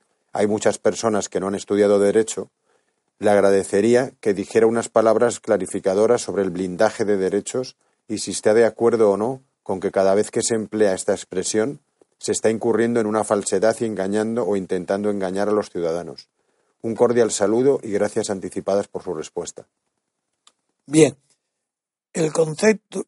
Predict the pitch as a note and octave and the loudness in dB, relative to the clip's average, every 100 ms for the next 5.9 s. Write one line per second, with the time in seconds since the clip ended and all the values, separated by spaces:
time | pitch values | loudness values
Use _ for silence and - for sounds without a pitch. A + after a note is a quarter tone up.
0 | _ D#3 C3+ D3 A3 G#3 F3+ G#3 A3 E3+ | _ -8 -2 6 6 6 6 4 4 -2
1 | C#3+ C3+ A#2 - - - - _ _ - | -8 -12 -18 -14 -14 -14 -20 _ _ -20
2 | C3 A#2 G#2+ F3+ G#3+ F#3+ F#3+ C3 A2 - | -18 -16 2 6 6 6 2 -8 -14 2
3 | E3+ F3+ - C3+ - _ _ _ _ - | 4 4 2 -10 -12 _ _ _ _ -2
4 | - G3+ F#3+ E3 F#3 F#3 G3+ - - E3 | 2 2 2 4 4 6 2 -2 -12 -8
5 | D#3+ C#3+ B2 A#2 C#3 A2+ - _ - | -4 -6 -8 -4 -2 -2 -4 _ -20